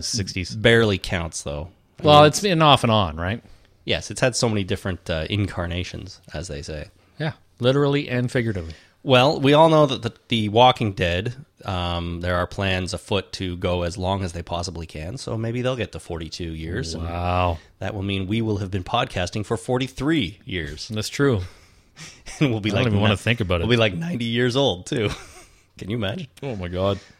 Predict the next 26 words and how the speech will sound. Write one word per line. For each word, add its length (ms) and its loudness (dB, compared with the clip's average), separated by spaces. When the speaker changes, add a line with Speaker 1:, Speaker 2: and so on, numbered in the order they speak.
Speaker 2:
All 160 -6
right. 200 -6
Well, 160 4
on 100 2
the 80 -4
program 400 0
today, 480 2
we 180 -2
have 600 -2
lots 600 2
of 260 -2
big 180 0
news, 420 0
Walking 320 0
Dead 180 0
news. 380 -4
The 200 -4
Chicago 440 -2
Comic 600 -4
and 140 -6
Entertainment 500 -4
Expo 420 -4
was 320 -4
on 280 -8
this 200 -6
weekend. 420 -2